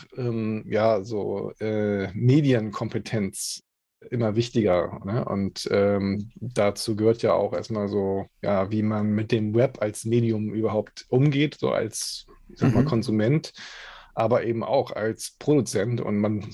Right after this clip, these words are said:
Speaker 1: versucht den Leuten immer beizubringen, ja, alles, was irgendwie veröffentlicht wird, ist auch garantiert, äh, dann nicht mehr zu löschen.
Speaker 2: Ja.
Speaker 1: Und ich glaub, mit der Wayback Machine, äh, hat man ein ganz gutes, ähm, Anschauungswerkzeug, um das, äh, einfach mal ein bisschen, <laughs> ähm, beim Beispiel zu zeigen.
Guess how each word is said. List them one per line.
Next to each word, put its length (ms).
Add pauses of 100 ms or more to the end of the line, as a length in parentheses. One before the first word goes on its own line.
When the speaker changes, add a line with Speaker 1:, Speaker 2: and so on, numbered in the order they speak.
Speaker 1:
versucht 180
den 100
Leuten 160
immer 180
beizubringen, 440
ja, 80
alles, 320
was 120
irgendwie 280
veröffentlicht 520
wird, 180
ist 240
auch 160
garantiert, 680
äh, 200
dann 180
nicht 160
mehr 120
zu 100
löschen. 380 (420)
Speaker 2:
Ja. 160
Speaker 1:
Und 260
ich 120
glaub, 360
mit 220
der 160
Wayback 440
Machine, 520
äh, 140
hat 120
man 180
ein 140
ganz 240
gutes, 560
ähm, 400 (420)
Anschauungswerkzeug, 1000
um 80
das, 260
äh, 80
einfach 320
mal 100
ein 60
bisschen, 260
<laughs> 320
ähm, 160
beim 160
Beispiel 300
zu 100
zeigen. 440